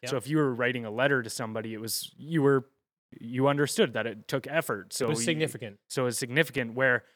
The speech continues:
Speaker 2: so we created email to save us time, but now people end up,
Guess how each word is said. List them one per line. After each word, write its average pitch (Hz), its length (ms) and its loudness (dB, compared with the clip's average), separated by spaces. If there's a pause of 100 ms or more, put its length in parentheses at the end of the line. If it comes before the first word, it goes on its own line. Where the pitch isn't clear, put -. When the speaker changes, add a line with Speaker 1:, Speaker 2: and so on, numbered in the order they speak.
(160)
Speaker 2:
so - 140 -6
we 120 160 -6
created 156 720 2
email 131 400 0
to - 120 -8
save 131 280 -2
us 113 100 -6
time, 147 500 2
but 131 120 -6
now 127 340 4
people 120 640 0 (180)
end 123 180 0
up, 117 240 0